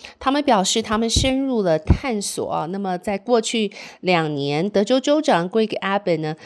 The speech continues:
将有十万名的非法移民用巴士或是飞机送到了其他的兰州或是所谓的这些是避难城市去。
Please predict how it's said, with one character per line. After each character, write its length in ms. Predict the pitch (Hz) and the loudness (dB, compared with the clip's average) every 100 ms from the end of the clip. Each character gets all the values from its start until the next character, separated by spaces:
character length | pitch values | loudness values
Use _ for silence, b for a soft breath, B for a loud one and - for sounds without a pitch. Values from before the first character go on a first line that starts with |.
| B | B
将 480 | - 208 202 208 214 - b - | -2 2 2 2 -2 -6 b -4
有 280 | 196 165 135 | 4 4 6
十 440 | - - - 165 | 8 8 8 0
万 320 | 202 285 269 | 0 0 0
名 420 | 190 151 143 143 170 | -2 -4 -6 -6 0
的 160 | 185 | 0
非 220 | 175 220 | 0 -2
法 180 | 226 156 | -2 -4
移 220 | 131 147 | -4 -2
民 400 | 185 175 151 165 | -2 0 -2 -2
用 200 | 190 180 | 0 0
巴 280 | 170 185 196 | -2 -2 0
士 320 | 202 - 196 | 0 2 0
或 200 | 165 180 | 2 0
是 220 | 160 - 135 | 0 -2 -4
飞 300 | - 220 226 | 0 0 0
机 260 | - 226 | -2 -2
送 400 | 233 - 226 185 | -2 0 0 0
到 320 | 180 208 180 | 0 0 2
了 160 | 147 139 | 2 0
其 300 | - - 175 | 0 -2 -2
他 280 | - 185 190 | -2 -2 0
的 200 | 180 156 | 0 -2
兰 440 | 135 151 139 160 | -2 -2 -2 -4
州 340 | 180 214 220 233 | -2 2 2 2
或 200 | 226 196 | 0 -2
是 320 | - 196 175 B B B B - | 0 0 -2 B B B B -6
所 180 | - | 0
谓 280 | 160 180 180 | 2 2 2
的 280 | 165 135 131 B B B | 4 4 2 B B B
这 140 | - | -6
些 300 | 180 180 165 | -2 2 2
是 260 | 180 - 165 | 2 0 -2
避 340 | - 294 240 | -2 -2 0
难 280 | 185 208 175 | 0 0 -2
城 360 | 160 - 147 160 | -4 -4 -4 -2
市 240 | - 190 | -2 -2
去。 340 | 170 - 214 | 0 0 -2